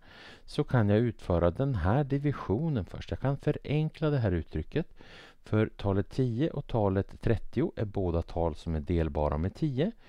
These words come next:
Och tio delat med tio, det går en gång. Trettio delat med tio, det går tre gånger.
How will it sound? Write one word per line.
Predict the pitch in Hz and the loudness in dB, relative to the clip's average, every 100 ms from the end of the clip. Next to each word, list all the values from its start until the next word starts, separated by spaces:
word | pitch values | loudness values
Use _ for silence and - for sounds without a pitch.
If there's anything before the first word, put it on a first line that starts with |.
| - - | -20 -20
Och | - - 131 - - - | -14 -6 -6 -6 -20 -4
tio | - 143 113 151 | 0 0 0 -2
delat | - 139 113 104 - | 0 2 4 2 0
med | 92 85 | -2 -2
tio, | - 101 80 104 113 | -2 -2 0 0 0
det | 95 | -2
går | 85 80 - | 0 -2 -2
en | 80 80 92 | -2 0 0
gång. | 123 147 226 - | 0 0 -2 -10
Trettio | - 104 104 - 151 | -2 0 0 -2 -4
delat | 131 120 104 101 | 2 2 2 0
med | 101 95 | -4 -6
tio, | - 101 85 82 80 - - | -4 -4 -2 -2 -2 -4 -10
det | 80 | -8
går | 78 | -6
tre | 73 - - 80 92 | -6 -8 -2 0 2
gånger. | 131 120 156 | 2 2 2